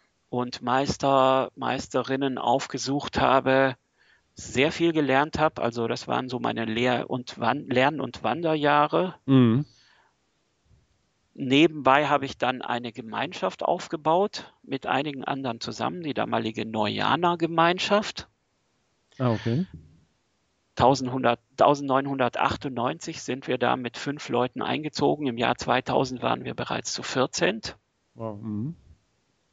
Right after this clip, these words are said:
Speaker 1: Und innerhalb dieser Gemeinschaft haben wir auch die, habe ich auch mit meiner damaligen Partnerin Kalinka den Entschluss gefasst, ähm, ein Tantra-Institut aufzubauen und das viele Wissen, das wir inzwischen angesammelt hatten, tatsächlich auch weiterzugeben.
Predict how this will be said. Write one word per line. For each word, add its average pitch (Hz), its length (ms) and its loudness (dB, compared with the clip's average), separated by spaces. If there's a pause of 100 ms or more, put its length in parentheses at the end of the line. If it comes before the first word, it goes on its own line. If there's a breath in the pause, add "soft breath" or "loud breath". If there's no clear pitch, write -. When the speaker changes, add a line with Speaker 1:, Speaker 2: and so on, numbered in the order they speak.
(720 loud breath)
Speaker 1:
Und 135 220 -6
innerhalb 151 1000 2
dieser 143 280 2
Gemeinschaft 131 640 -2
haben 135 200 -4
wir 131 160 -4
auch 127 220 0
die, 117 440 -10 (200)
habe 131 240 -4
ich - 180 -8
auch 123 280 2
mit 127 220 -8
meiner 120 260 -2
damaligen 123 500 -2
Partnerin 127 560 -4
Kalinka 131 680 -2 (440 loud breath)
den 123 80 -2
Entschluss 131 460 0
gefasst, - 640 0 (540 soft breath)
ähm, 120 360 -6
ein 120 180 -2
Tantra-Institut - 880 -6
aufzubauen 131 640 0
und 120 180 -4
das - 140 -4
viele 131 320 2
Wissen, 135 260 0
das 120 240 -2
wir 117 140 2
inzwischen - 400 0
angesammelt 127 640 0
hatten, 139 240 -2
tatsächlich - 540 -2
auch - 160 -6
weiterzugeben. - 760 -2